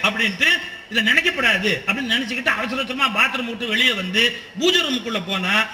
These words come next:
ஜன்னல்ல மூணு உட்கார்ந்துருக்கு. அவன் உட்கார்ந்து விளக்கேத்தி வச்சு மந்திரம் சொல்லலாம்னு ஆரம்பிச்சா, "குரங்க நினைக்கப்படாதுன்னு சொன்னாரு" அப்படின்னு அவனுக்கு குரங்க பத்தி ஞாபகமாவே வருது.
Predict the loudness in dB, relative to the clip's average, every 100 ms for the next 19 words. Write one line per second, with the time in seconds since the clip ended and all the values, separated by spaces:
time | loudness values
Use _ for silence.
0 | -10 0 2 2 2 2 -2 -4 -2 -2
1 | -4 -10 -18 -20 -20 -20 -20 -20 -20 -20
2 | -20 -20 -20 -20 _ -20 -20 -20 -20 -20
3 | -20 -6 -4 -2 0 0 2 2 2 0
4 | 0 -6 -6 -4 -2 -2 0 0 2 4
5 | 2 2 -2 2 2 0 -2 0 2 0
6 | -6 -2 2 2 2 0 2 2 2 2
7 | 4 4 2 -2 -2 2 4 4 4 2
8 | 2 2 2 2 2 4 4 0 -8 -4
9 | 0 2 2 2 2 2 0 0 2 2
10 | 2 0 0 2 0 0 -2